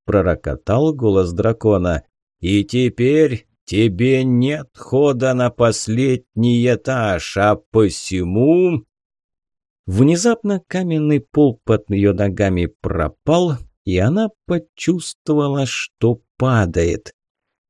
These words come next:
Падение было недолгим, но и не совсем приятным. Девушка, не удержав равновесия,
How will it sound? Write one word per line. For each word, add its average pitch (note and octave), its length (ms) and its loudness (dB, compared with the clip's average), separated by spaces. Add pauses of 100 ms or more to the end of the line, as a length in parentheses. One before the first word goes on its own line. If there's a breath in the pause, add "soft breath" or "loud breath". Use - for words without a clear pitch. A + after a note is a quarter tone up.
Падение A3 500 0
было F#3 300 -2
недолгим, C#3+ 960 0 (180)
но C3 280 -2 (100)
и F#3+ 100 -2
не G3 160 0
совсем B2+ 720 -4
приятным. G2 800 -2 (340)
Девушка, F2+ 640 0
не F#2+ 240 -2
удержав F#2+ 580 -2
равновесия, G#2 760 -2